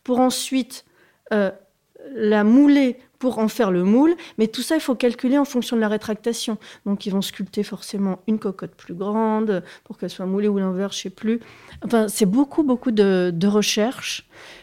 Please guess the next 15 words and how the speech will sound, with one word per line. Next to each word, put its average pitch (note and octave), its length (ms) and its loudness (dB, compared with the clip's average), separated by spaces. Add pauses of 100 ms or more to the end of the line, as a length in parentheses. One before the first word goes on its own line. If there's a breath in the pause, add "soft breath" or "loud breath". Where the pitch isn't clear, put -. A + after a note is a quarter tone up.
beaucoup G#3 300 -2
de A3 140 2
mise A3 340 4
au A3+ 80 2
point, B3+ 340 0 (420 loud breath)
euh, G#3 120 2
pour - 240 -8
que A#3+ 120 -2
ça, A3 460 -2 (600)
que A3 140 0
ça G#3+ 200 -2 (180)
colle D4 240 4
à G3+ 80 4
l'outil G#3 380 0
industriel. G3 760 -2